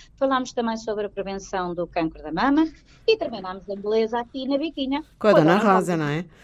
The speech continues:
Speaker 2: Eu sou a Fátima Santos Costa.
Speaker 1: E eu sou a Luísa Albuquerque.
Speaker 2: E estaremos aqui em direto na próxima terça-feira, pelas quinze horas da tarde. E está
Speaker 1: Está
Speaker 2: a
Speaker 1: a ouvir
Speaker 2: ouvir?
Speaker 1: a Rádio Freguesia de Belém, uma rádio online pensada em si e que está consigo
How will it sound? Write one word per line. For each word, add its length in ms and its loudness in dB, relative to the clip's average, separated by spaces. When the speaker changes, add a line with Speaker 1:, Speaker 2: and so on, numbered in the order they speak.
Speaker 2:
Eu 180 4
sou 260 2
a 40 0
Fátima 520 -2
Santos 280 -8
Costa. 440 -6
Speaker 1:
E 160 4
eu 60 2
sou 180 -2
a 60 2
Luísa 260 -2
Albuquerque. 600 0
Speaker 2:
E 360 2
estaremos 720 -4
aqui 220 -6
em 80 0
direto 360 -4
na 100 -4
próxima 460 -8
terça-feira, 720 -4
pelas 320 -6
quinze 320 -2
horas 220 -6
da 100 -8
tarde. 460 -14
E 40 -6
está 120 -8
Speaker 1:
Está 160 2
Speaker 2:
a 40 6
Speaker 1:
a 40 4
ouvir 320 -2
Speaker 2:
ouvir? 120 -12
Speaker 1:
a 60 -4
Rádio 320 -4
Freguesia 520 -2
de 60 -10
Belém, 400 2
uma 140 0
rádio 360 -4
online 440 -4
pensada 460 -4
em 60 -10
si 440 -6
e 100 -2
que 80 -14
está 160 -6
consigo 480 -2